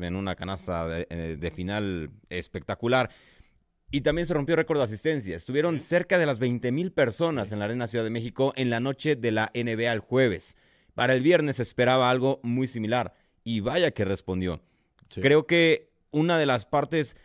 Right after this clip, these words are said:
Speaker 1: más importantes que hemos recalcado desde el primer programa aquí en Showtime Capitanes es la importancia que la gente, la afición debe de tener para el peso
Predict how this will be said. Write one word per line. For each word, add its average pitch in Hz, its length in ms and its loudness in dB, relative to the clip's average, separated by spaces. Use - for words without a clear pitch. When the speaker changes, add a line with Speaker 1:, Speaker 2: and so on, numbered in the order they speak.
Speaker 1:
más 147 260 0
importantes 147 520 -2
que 147 80 0
hemos 160 140 2
recalcado 139 520 2
desde 101 540 2
el 110 120 0
primer 127 220 0
programa 131 300 4
aquí 127 100 -4
en 120 60 -4
Showtime 120 320 -2
Capitanes 120 520 -2
es 160 120 0
la 185 60 0
importancia 165 560 0
que 143 300 0
la 127 200 0
gente, 170 360 0
la 120 100 0
afición 156 320 -6
debe 175 160 0
de 143 100 4
tener 135 360 -2
para 131 200 2
el 110 120 0
peso 185 500 0